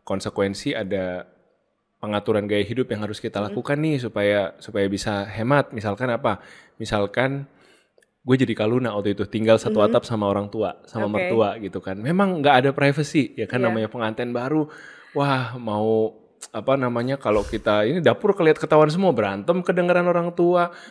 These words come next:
Speaker 1: pulang malam, padahal pulang malam kan gue udah gede ya, udah
Speaker 2: Iya,
Speaker 1: dua puluh
Speaker 2: udah
Speaker 1: something,
Speaker 2: kerja.
Speaker 1: udah orang dewasa nih, ngapain
Speaker 2: Tapi
Speaker 1: masih
Speaker 2: masih,
Speaker 1: dicariin?
Speaker 2: masih dicariin,
Speaker 1: Gitu
Speaker 2: bener-bener.
Speaker 1: kan,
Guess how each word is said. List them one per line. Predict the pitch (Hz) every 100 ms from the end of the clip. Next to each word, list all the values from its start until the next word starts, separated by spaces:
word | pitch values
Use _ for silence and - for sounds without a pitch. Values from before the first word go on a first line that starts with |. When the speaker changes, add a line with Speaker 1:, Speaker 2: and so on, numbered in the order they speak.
| -
Speaker 1:
pulang | - 117 107
malam, | 101 101 143 185 180 -
padahal | - 131
pulang | 202 190
malam | 165 185 214
kan | 220
gue | 220
udah | 156
gede | 127 170 190
ya, | 151
udah | 175 131 127
Speaker 2:
Iya, | -
Speaker 1:
dua | - 131
puluh | 143 139
Speaker 2:
udah | 139
Speaker 1:
something, | 160 185 208
Speaker 2:
kerja. | 196
Speaker 1:
udah | 165 156
orang | 156
dewasa | 156 160 220 185 240
nih, | 240 254
ngapain | 214 190
Speaker 2:
Tapi | 226 240
Speaker 1:
masih | 226
Speaker 2:
masih, | 165
Speaker 1:
dicariin? | 220 170 185 196 214
Speaker 2:
masih | 214 240
dicariin, | 214 208 214 214
Speaker 1:
Gitu | 196
Speaker 2:
bener-bener. | 202 160
Speaker 1:
kan, | 160